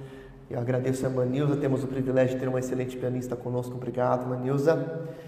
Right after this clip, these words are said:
E vou pregar no aniversário da Igreja Batista da Pompeia, dia sete de setembro. Os irmãos são convidados. Igreja Batista em Vila Pompeia, aniversário da igreja.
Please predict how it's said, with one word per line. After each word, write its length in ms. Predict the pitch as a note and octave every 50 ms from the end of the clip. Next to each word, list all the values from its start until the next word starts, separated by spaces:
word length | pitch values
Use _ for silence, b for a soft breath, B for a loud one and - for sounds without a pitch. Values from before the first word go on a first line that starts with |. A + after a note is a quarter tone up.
| B B B B B B B B B B B B B - _ A#2
E 400 | B2 B2 B2 B2 B2 B2 B2 A#2+ A#2+
vou 120 | D3+ D#3+
pregar 300 | D#3 F3 F3 F3 D#3+ E3
no 60 | E3+ F3
aniversário 640 | F3 F3 F3 F#3+ F3 - - - E3+ F3 F#3 F3+
da 80 | F3 F3+
Igreja 240 | E3+ D#3+ E3 D#3+ E3
Batista 300 | E3 E3 E3 D#3+ D#3+ D#3+
da 100 | E3 E3+
Pompeia, 640 | E3+ F#3 F#3+ F#3+ - E3 D#3+ D#3+ E3+ E3 D3+ C3
dia 200 | A#2 A#2+ C3 C3+
sete 440 | C3 - - - D3+ D#3+ D#3 - D3+
de 80 | D#3 -
setembro. 640 | - - D#3+ - - - D3 D#3 D#3 C#3+ B2+ B2
Os 200 | A#2+ A#2 - A#2+
irmãos 240 | B2 C3 C#3 C#3+ C#3
são 100 | - C#3+
convidados. 960 | C#3+ D3 C#3+ D3 D#3+ C#3+ C#3+ C3+ C3+ C#3 C#3 C3 B2+ A#2+ - - - - -
Igreja 280 | A#2+ B2 C3+ C3+ C#3 C#3
Batista 320 | C3+ C3+ C3+ - - B2+
em 100 | C3 C3+
Vila 220 | B2+ C3 C3 C3+
Pompeia, 480 | C3+ D#3 D#3 C#3+ D3 C#3 B2+ B2+ C3+ C3+
aniversário 640 | C3+ C3+ C3 B2+ B2 B2 - - B2 B2+ B2+ B2 B2+
da 40 | B2+
igreja. 540 | B2+ B2 B2 B2+ C3 C3 B2 C#3 D#3 D#3